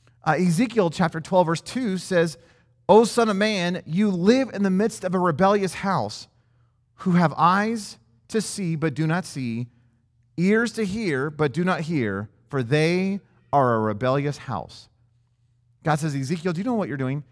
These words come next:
You are living in a, in a time and a place where you are surrounded by a whole bunch of deaf and blind people." Why? Because they're rebellious. They have actually turned from me.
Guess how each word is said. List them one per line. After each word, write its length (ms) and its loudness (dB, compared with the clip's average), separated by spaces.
You 220 -2
are 80 2
living 340 0
in 120 -4
a, 220 -4
in 100 -6
a 40 -4
time 320 -6
and 80 0
a 40 -4
place 500 -6
where 120 -2
you 140 2
are 60 0
surrounded 420 -4
by 120 0
a 60 -4
whole 200 -4
bunch 260 -2
of 260 -8
deaf 480 -2
and 160 -2
blind 320 -4
people." 380 -10
Why? 380 -6
Because 300 -6
they're 100 -6
rebellious. 580 -6
They 140 2
have 160 2
actually 260 -4
turned 320 -6
from 180 -6
me. 260 -6